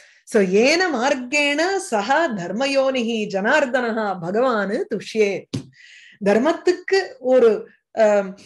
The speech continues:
மூல காரணமாக இருக்கக்கூடியவரும் ஜனங்களினுடைய ஜன்மாவை நாசம் செய்கின்றவராகவும் இருக்கும் பகவான் எந்த மார்க்கத்தினால் துஷ்யேத்து சந்தோஷம் அடைவாரோ அந்த மார்க்கத்தை ஆக்யாஹி, தது ஆக்யாஹி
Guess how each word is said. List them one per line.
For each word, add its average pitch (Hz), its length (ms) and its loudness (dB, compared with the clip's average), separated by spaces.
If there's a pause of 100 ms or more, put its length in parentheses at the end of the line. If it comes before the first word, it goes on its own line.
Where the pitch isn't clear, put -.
(120)
மூல 320 320 4
காரணமாக 302 640 2
இருக்கக்கூடியவரும் 220 840 0 (600)
ஜனங்களினுடைய 330 760 2
ஜன்மாவை 311 760 0
நாசம் 262 480 -2
செய்கின்றவராகவும் 247 1200 -2
இருக்கும் 269 640 -2
பகவான் 226 800 -2 (340)
எந்த 349 460 2
மார்க்கத்தினால் 311 880 -2
துஷ்யேத்து 247 640 -2 (140)
சந்தோஷம் 240 600 -2
அடைவாரோ 226 640 0 (240)
அந்த 226 280 -2
மார்க்கத்தை 254 1000 -2 (260)
ஆக்யாஹி, 208 1000 -4
தது 233 200 4 (240)
ஆக்யாஹி 202 760 -4